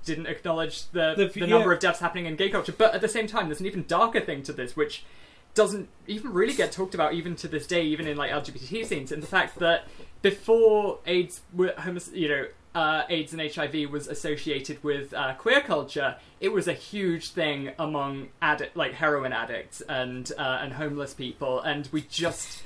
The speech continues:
Speaker 1: you know, that's a forgotten chapter of that because it's rightfully become an important part of L G B T history, but it's, uh, somehow managed to be left out of economic history.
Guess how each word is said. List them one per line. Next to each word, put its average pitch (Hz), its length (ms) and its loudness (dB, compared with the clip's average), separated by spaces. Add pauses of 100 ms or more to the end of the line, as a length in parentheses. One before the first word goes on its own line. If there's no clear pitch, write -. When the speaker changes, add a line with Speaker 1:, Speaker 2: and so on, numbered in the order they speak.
(220)
Speaker 1:
you 185 120 0
know, 160 80 4
that's - 280 4
a 190 100 4
forgotten 165 540 4
chapter - 420 0
of 127 240 -4
that 151 260 6
because 147 400 0
it's - 300 -6 (280)
rightfully 196 580 2
become 165 420 0
an 147 60 -4
important 147 420 -4
part 151 200 0
of 151 80 -4
L 147 100 2
G 147 140 -6
B 135 180 -10
T 139 280 -6
history, 135 600 -4
but 147 120 0
it's, - 420 -4
uh, 143 280 0 (100)
somehow 151 560 -2
managed 156 260 -2
to - 60 -12
be 147 80 -6
left 143 360 -2
out 151 180 2
of 143 100 -6
economic 143 440 -8
history. 120 640 -8